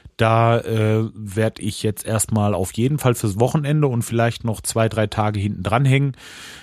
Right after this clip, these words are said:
Da werd ich da erstmal ein paar Tage ausspannen. Meine Familie bleibt hier.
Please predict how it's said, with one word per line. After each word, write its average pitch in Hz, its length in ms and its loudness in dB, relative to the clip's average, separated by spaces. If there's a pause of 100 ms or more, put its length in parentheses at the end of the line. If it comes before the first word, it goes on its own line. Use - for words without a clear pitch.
(140)
Da 110 220 4
werd 113 180 4
ich - 100 -6
da 107 120 0
erstmal 98 300 0
ein 92 60 -2
paar 95 180 -2
Tage 95 280 -2
ausspannen. 76 720 -10
Meine 120 260 2
Familie 131 460 2
bleibt 101 300 0
hier. 196 280 2